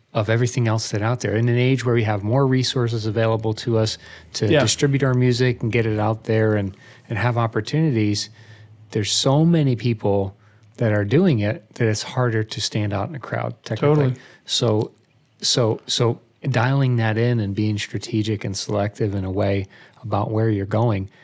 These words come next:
Speaker 1: will actually help you break through some of that noise and get, get further and have greater longevity,
Speaker 2: Yeah.
Speaker 1: I think, when, when you approach
Speaker 2: This
Speaker 1: it that
Speaker 2: sounds
Speaker 1: way.
Speaker 2: like maybe a future episode subject.
Speaker 1: Of the video series? Or just
Speaker 2: Or, or
Speaker 1: this?
Speaker 2: of this. Yeah.
Speaker 1: Yeah.
Speaker 2: Maybe, like,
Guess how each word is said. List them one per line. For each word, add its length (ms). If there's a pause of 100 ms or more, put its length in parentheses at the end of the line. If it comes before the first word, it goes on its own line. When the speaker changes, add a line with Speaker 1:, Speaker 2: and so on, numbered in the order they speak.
(160)
Speaker 1:
will 120
actually 380
help 400
you 120
break 300
through 180
some 220
of 60
that 180
noise 420 (100)
and 100
get, 200 (160)
get 220 (440)
further 440
and 100
have 220
greater 280
longevity, 600
Speaker 2:
Yeah. 60
Speaker 1:
I 40
think, 380
when, 200
when 120
you 60
approach 180
Speaker 2:
This 140
Speaker 1:
it 40
that 60
Speaker 2:
sounds 240
Speaker 1:
way. 60
Speaker 2:
like 100
maybe 500
a 80
future 640 (240)
episode 800 (1080)
subject. 880 (140)
Speaker 1:
Of 120
the 60
video 240
series? 400 (480)
Or 100
just 160
Speaker 2:
Or, 140
or 180
Speaker 1:
this? 80
Speaker 2:
of 60
this. 440
Yeah. 280
Speaker 1:
Yeah. 40
Speaker 2:
Maybe, 320
like, 280